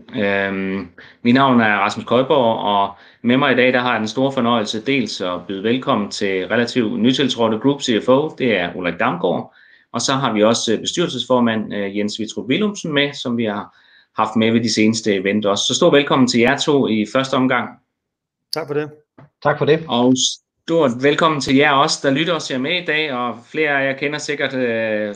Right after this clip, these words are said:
Speaker 1: setupet eller konceptet. Der er mulighed for at stille nogle spørgsmål undervejs i, øh, præsentationen i chatrummet ned til højre, så det vil jeg selvfølgelig, øh, opfordre jer til. Og ellers, øh, optager vi også præsentationen her, øh, så der er mulighed for at gense den efterfølgende.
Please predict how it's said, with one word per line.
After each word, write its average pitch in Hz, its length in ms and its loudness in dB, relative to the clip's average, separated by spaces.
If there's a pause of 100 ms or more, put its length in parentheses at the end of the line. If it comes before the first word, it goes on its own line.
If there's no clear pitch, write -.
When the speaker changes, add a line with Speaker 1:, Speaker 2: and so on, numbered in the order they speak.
(100)
Speaker 1:
setupet 127 520 0
eller 117 160 0
konceptet. 160 560 -2
Der 151 80 -2
er 143 80 -2
mulighed 147 300 -4
for 135 200 -2
at 127 60 -2
stille 151 220 -6
nogle 147 140 -4
spørgsmål 139 500 -4
undervejs 120 540 -2
i, 117 160 -4
øh, 104 260 -2
præsentationen 117 640 -4
i 110 100 -2
chatrummet 127 480 0
ned 123 160 2
til 123 140 -4
højre, 165 440 0
så 131 180 -10
det 151 80 -2
vil 151 60 -4
jeg 127 100 0
selvfølgelig, 127 600 0
øh, 107 180 0
opfordre 135 440 2
jer 104 240 0
til. 180 260 0 (340)
Og 117 120 4
ellers, 135 280 2
øh, 123 80 4
optager 120 440 4
vi 113 80 -2
også 113 220 0
præsentationen 117 760 -2
her, 113 140 0 (760)
øh, 110 320 4
så 113 160 -2
der 107 80 2
er 110 120 2
mulighed 117 440 2 (100)
for 110 320 0
at 98 320 0
gense 110 440 0
den 104 240 -2
efterfølgende. 92 680 -6